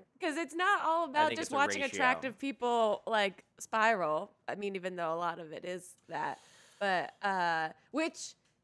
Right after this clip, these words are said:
Speaker 1: is the whole <laughs> entirety right now of the Married at First Sight Australia.
Speaker 2: Let's talk about Married at First Sight Australia, Grace.
Speaker 1: Oh, man. So first of all, we talked about the difference in these two shows, the American version and the Australian version.
Speaker 2: Money.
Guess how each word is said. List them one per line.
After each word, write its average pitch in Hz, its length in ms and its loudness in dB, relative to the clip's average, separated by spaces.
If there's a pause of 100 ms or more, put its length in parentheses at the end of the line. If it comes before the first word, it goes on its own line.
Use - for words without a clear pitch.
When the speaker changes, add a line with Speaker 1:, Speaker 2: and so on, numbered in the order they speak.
(120)
Speaker 1:
is 277 320 -2 (100)
the 247 500 -4 (220)
whole 262 760 2
<laughs> 226 140 -2
entirety 240 640 0
right 220 300 0
now 214 400 4
of 185 240 -2
the 202 40 -10
Married 208 260 -2
at 196 100 -8
First 202 180 -10
Sight 202 160 -2
Australia. 190 480 0
Speaker 2:
Let's 170 140 4
talk 127 160 2
about 107 300 -2
Married 101 260 -4
at 92 80 -12
First 104 260 -10
Sight 107 220 -4
Australia, 107 420 -6
Grace. 440 160 2
Speaker 1:
Oh, 302 500 4
man. 262 380 0
So 294 140 -2
first 381 300 -2
of 269 80 -8
all, 233 180 0
we 262 100 -2
talked 277 240 -2
about 240 380 0
the 247 80 -6
difference 320 500 -4
in 269 80 -6
these 262 200 -4
two 262 200 -6
shows, 220 460 2
the 214 80 -2
American 220 400 -2
version 214 320 -2
and 202 180 -2
the 190 140 0
Australian 247 340 -2
version. 196 280 -2
Speaker 2:
Money. 104 200 -6